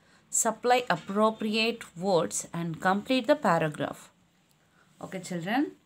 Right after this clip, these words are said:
Here, the given sh-, a short paragraph about Sir C V Raman. Okay, and this paragraph is incomplete. Okay, see here.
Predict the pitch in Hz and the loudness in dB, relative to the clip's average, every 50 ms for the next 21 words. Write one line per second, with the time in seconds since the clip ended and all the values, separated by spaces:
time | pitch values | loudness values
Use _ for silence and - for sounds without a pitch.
0 | _ _ _ _ _ _ _ _ _ - - _ _ _ _ - - 247 262 269 | _ _ _ _ _ _ _ _ _ -20 -20 _ _ _ _ -12 -4 0 2 4
1 | 262 233 196 202 247 285 - - - _ _ - - - - - - - - _ | 6 6 6 4 4 0 -4 -12 -20 _ _ -20 -20 -20 -20 -20 -20 -20 -20 _
2 | _ _ - - _ 180 208 220 220 220 226 233 220 247 254 285 330 415 - - | _ _ -20 -18 _ -4 -4 -2 -2 -2 -2 0 0 2 2 2 2 0 -2 -10
3 | _ _ _ _ _ _ _ _ _ _ _ _ _ _ _ _ _ _ _ _ | _ _ _ _ _ _ _ _ _ _ _ _ _ _ _ _ _ _ _ _
4 | _ _ _ _ _ _ _ _ _ _ _ _ _ _ _ _ _ _ - - | _ _ _ _ _ _ _ _ _ _ _ _ _ _ _ _ _ _ -16 -14
5 | - - - - - 180 202 208 214 247 233 233 262 277 269 - 247 202 196 196 | -12 -12 -14 -10 -4 -2 -2 -2 0 0 2 4 4 2 6 8 8 10 10 10
6 | 202 208 196 214 233 254 285 285 285 - - _ - 185 185 202 226 262 320 311 | 8 6 4 4 6 6 6 6 4 -2 -10 _ -4 -4 0 2 2 2 2 2
7 | - - - - - 220 220 214 214 - 226 202 175 175 180 165 165 156 156 156 | -2 -10 -14 -4 2 2 4 4 4 2 0 0 0 0 0 2 2 2 2 2
8 | 156 139 - - - 165 160 - 269 240 180 160 - - - - - - 226 254 | 0 -2 -4 -6 -10 -8 0 2 2 2 2 0 -4 -12 -20 -12 -2 2 4 4
9 | 330 392 320 202 190 208 - - - 202 190 196 233 254 247 240 262 262 262 254 | 4 4 2 2 2 0 -2 2 6 8 8 8 8 6 2 4 4 2 4 2
10 | 247 247 269 330 320 - - - - 220 214 208 196 - 202 175 165 156 - 170 | 2 2 2 2 2 0 -2 -2 -2 0 0 0 0 0 0 0 0 0 0 2
11 | 151 135 139 - - - - - - - - - - - - - - - - - | 2 2 2 -2 -8 -12 -18 -18 -16 -12 -12 -10 -10 -10 -12 -14 -6 -4 -4 -4
12 | - - - - - - 175 - - 285 277 285 - - - - - - 202 196 | -4 -8 -16 -18 -16 -16 -12 -4 -2 -2 -2 -4 -6 -10 -10 -8 -6 -4 -4 -4
13 | 180 165 170 151 147 | -4 -2 -4 -4 -4